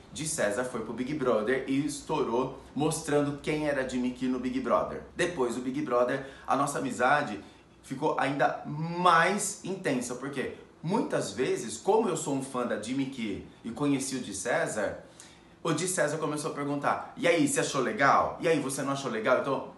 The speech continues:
eu te-, eu, eu dava muito palpite nas coisas que eu achava legal ou não legal. Aí eu percebi, falei, "Nossa, eu sou muito fã. Eu sou muito fã dessa gay."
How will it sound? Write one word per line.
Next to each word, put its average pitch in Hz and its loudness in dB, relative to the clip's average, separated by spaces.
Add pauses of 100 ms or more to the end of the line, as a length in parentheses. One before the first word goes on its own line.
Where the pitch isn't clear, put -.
eu 151 -4
te-, 156 -8
eu, 151 -6
eu - -4
dava 160 4
muito 202 2
palpite 160 2 (120)
nas 135 -2
coisas 135 -4
que 143 -4
eu 131 0
achava 127 0
legal 123 6
ou 143 0
não 135 2
legal. 127 4
Aí 127 4
eu 135 0
percebi, 143 -2
falei, 123 -4
"Nossa, 131 0
eu 113 -8
sou 135 -6
muito 143 -2 (160)
fã. 127 4 (400)
Eu 117 -8
sou - -4
muito 127 -2
fã 127 -2
dessa 117 0
gay." 95 -4